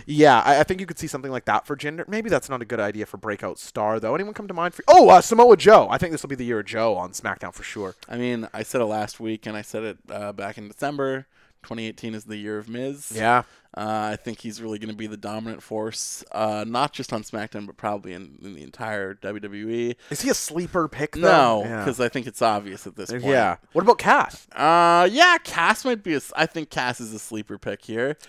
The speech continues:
Speaker 2: He's clearly ha-, he clearly has grand designs. I could see him, like, getting an A J program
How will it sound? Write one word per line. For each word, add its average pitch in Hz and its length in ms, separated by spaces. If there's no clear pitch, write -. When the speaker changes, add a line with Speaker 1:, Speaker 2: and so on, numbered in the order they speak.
Speaker 2:
He's 127 160
clearly 147 640
ha-, - 200
he 113 140
clearly 180 280
has 123 180
grand 117 360
designs. 104 580
I 131 100
could 123 180
see 135 200
him, 123 400
like, 104 220
getting 117 240
an 113 140
A 104 200
J 113 260
program 113 800